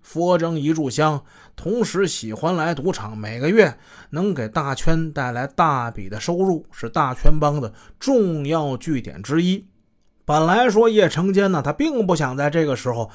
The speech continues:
挑起跟十四K的争斗，但是他肚子里有股火。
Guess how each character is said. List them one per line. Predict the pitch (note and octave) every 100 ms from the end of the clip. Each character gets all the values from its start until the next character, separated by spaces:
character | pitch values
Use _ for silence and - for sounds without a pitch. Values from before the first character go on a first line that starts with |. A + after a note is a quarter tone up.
| - -
挑 | - E3 G#3 A3+
起 | - A2
跟 | C#3+ D#3+
十 | D3 - F3
四 | - D#3 C3+
K | - C3+
的 | A2
争 | G#2+ D#3+ E3+
斗， | E3 - -
但 | D#3 C3
是 | A2+ G#2+ -
他 |
肚 | - G#3+ E3
子 | A#2+
里 | G#2
有 | C#3 F#3
股 | F#3+
火。 | G#3+ G2+ A#2 D3+